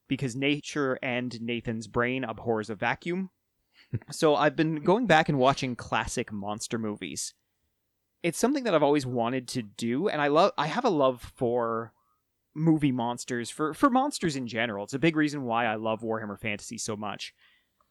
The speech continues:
Speaker 1: And I've been going back and looking, uh, started with Nosferatu, the, the classic,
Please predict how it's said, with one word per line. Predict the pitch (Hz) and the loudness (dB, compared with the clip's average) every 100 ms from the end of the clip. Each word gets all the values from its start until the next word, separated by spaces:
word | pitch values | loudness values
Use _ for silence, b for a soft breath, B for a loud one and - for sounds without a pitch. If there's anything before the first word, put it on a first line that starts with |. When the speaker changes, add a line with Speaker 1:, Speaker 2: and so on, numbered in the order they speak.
| _ _ - | _ _ -2
Speaker 1:
And | 143 143 139 139 - | 2 2 0 -4 -4
I've | 143 147 | -2 0
been | 175 175 | 2 4
going | 180 196 170 | 4 4 4
back | 139 131 135 | 4 4 2
and | 131 127 b b b _ | -4 -6 b b b _
looking, | 180 196 226 220 190 | 0 2 2 -2 -2
uh, | 170 | -2
started | - 233 247 208 | 4 6 6 4
with | 175 156 | 2 4
Nosferatu, | 147 135 - 127 117 117 127 117 | 2 2 2 4 4 4 -2 0
the, | 113 113 | 0 0
the | 120 | -2
classic, | - 117 110 127 | -2 -2 -2 -4